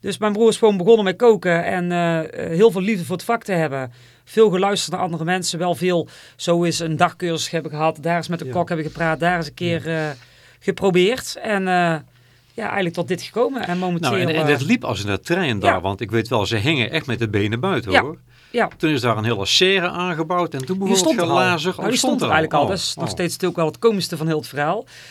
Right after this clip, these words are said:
Speaker 1: Die aanbouw heeft er altijd al gestaan, staat er nu nog steeds.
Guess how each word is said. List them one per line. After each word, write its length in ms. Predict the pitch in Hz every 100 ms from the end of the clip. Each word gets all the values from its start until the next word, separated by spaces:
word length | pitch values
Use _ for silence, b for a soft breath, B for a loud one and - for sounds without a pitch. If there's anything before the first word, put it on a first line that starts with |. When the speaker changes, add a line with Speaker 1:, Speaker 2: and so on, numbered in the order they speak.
| B B B
Speaker 1:
Die 240 | 185 -
aanbouw 240 | 240 208
heeft 160 | 196 185
er 60 | -
altijd 220 | 220 196
al 80 | 165
gestaan, 280 | - 247
staat 180 | 190 208
er 60 | 185
nu 60 |
nog 120 | 170 123
steeds. 420 | 220 160 -